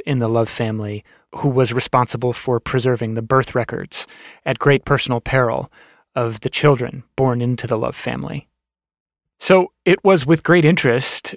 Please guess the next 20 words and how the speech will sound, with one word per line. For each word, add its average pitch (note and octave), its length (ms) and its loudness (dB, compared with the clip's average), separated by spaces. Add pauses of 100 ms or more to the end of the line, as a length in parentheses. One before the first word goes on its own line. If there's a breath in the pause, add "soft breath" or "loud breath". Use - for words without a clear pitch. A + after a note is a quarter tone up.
(120)
when C3 680 4
I C#3 140 2
found C3 260 2
out A#2+ 300 2
about A#2+ 480 0
a C3+ 80 -2
podcast B2+ 760 -2
Janielle B2+ 420 0
herself G3+ 440 2
was B2+ 140 -2
producing A2+ 600 -4 (460 soft breath)
called C3+ 300 0 (100)
Untitled F3 640 2
Dad C3 260 0
Project. - 640 -8 (1160)
It C#3+ 100 2
is A#2+ 180 2
one D3+ 540 2
Family C3 340 0
Ghosts B2 400 0